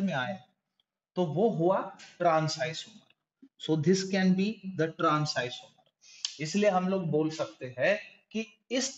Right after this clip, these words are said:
तरह के जितने भी complexes आएंगे, square planar complexes एम ए टू बी to type, उनमें आप दो तरह के isomers देख सकते हैं, एक होगा cis, दूसरा होगा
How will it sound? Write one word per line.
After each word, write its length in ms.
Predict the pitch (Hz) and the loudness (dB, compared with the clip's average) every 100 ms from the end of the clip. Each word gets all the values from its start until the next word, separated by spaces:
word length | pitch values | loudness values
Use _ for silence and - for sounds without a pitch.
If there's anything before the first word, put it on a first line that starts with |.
| - | 2
तरह 260 | 190 240 247 | 4 4 4
के 60 | 262 | 4
जितने 360 | 190 190 214 247 | 4 4 2 0
भी 180 | 240 277 | 0 0
complexes 720 | 220 202 208 202 - 196 151 | 0 0 -4 -2 -2 -2 -2
आएंगे, 280 | 147 151 | -4 -4
square 320 | 151 - 156 156 | -4 -2 0 0
planar 400 | 160 151 151 147 | -2 -4 -4 -6
complexes 880 | 135 123 147 143 - 123 - - - 151 | -6 -6 -6 -6 -4 -2 -4 -6 -2 0
एम 180 | 170 175 165 | 2 0 -2
ए 100 | 165 160 | -2 0
टू 80 | 170 | 2
बी 140 | 160 160 | 2 0
to 120 | 151 131 | -2 0
type, 340 | 147 233 - - - - _ _ | 0 -2 -6 -18 -20 -20 _ _
उनमें 440 | 170 185 196 262 - | 0 2 4 2 0
आप 240 | 170 196 175 135 120 | -2 -2 -6 -10 2
दो 140 | 208 214 | 4 4
तरह 200 | 196 175 170 | 2 2 2
के 100 | - | 0
isomers 640 | - 160 160 156 160 254 - 143 | 0 0 -2 -4 -4 -6 -8 -2
देख 200 | 147 - | -2 -2
सकते 380 | - - 135 120 | -10 -10 -8 -2
हैं, 140 | 143 233 233 - | 2 2 -2 -10
एक 160 | 151 156 | -6 -4
होगा 220 | 147 131 123 | -4 -2 -2
cis, 320 | 208 302 - - - _ | 0 -2 -4 -8 -16 _
दूसरा 320 | 135 143 143 | -8 -2 -2
होगा 340 | 127 117 117 | -2 -4 -6